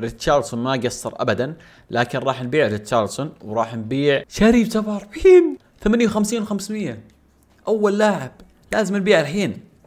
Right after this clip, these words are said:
مكسب عشر آلاف coins. شارين تسعة وأربعين ألف وخمسمية. تقريبا حول ثمانية آلاف، تسعة آلاف. فالحمد لله، ثمانية آلاف وخمسمية. جدا، جدا كويسة. خلنا نشوف. صدمة عمر سعره. أدري إنه صدمة عمر.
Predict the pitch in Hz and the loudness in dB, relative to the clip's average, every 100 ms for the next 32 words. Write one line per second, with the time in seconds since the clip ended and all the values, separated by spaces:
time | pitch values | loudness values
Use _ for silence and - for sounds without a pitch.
0 | _ 190 220 - 123 185 170 180 185 - | _ -2 0 -2 -2 -2 -2 0 -2 -4
1 | - - 185 117 101 - 139 185 175 151 | -12 -4 -2 -2 -6 -4 -2 0 0 0
2 | 147 165 156 175 160 143 - 135 - 226 | 0 -2 -2 -4 -4 -6 -6 -8 -4 -2
3 | 233 143 156 175 147 - _ - 147 170 | -2 -4 -6 -6 -6 -12 _ -8 -2 2
4 | 156 131 - 131 139 147 165 - 135 131 | 2 0 -2 0 2 0 -2 -6 -2 -2
5 | 123 196 240 226 160 131 147 165 185 175 | 0 -2 0 0 0 0 -4 -2 -2 -2
6 | 196 143 - 175 208 208 - 170 185 160 | -6 -8 -6 -6 -6 -8 -14 -12 -10 -8
7 | 147 151 110 175 160 151 - 117 101 90 | -4 -4 -4 -8 -6 -6 -4 -4 -4 -12
8 | - - 180 180 110 101 - - 135 147 | -16 -10 -8 -6 -8 -10 -18 -12 -4 -2
9 | 151 - 147 110 - 98 85 - - - | -2 -6 -6 -6 -8 -6 -6 -10 -12 -6
10 | 127 127 110 110 104 98 92 85 | -4 -4 -4 -6 -6 -6 -8 -10